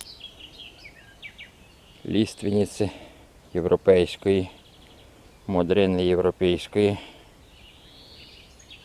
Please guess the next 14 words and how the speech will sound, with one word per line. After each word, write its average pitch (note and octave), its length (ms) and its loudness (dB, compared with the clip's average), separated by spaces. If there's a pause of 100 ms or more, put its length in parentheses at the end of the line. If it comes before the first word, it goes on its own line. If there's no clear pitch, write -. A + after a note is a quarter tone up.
(180)
Гарне E2+ 540 -4 (960)
дерево. G2+ 580 4 (1200)
А - 40 -12
ці - 180 -4
екземпляри G2+ 520 4
можуть F#2+ 360 0
слугувати G2 600 2 (1120)
штамбоутворювачем F#2+ 1300 2 (260)
для E2 160 4
ваших F2+ 500 4
експериментів F#2+ 800 0
з - 40 -16
прививкою. F#2 720 2 (800)
Є G#2 340 2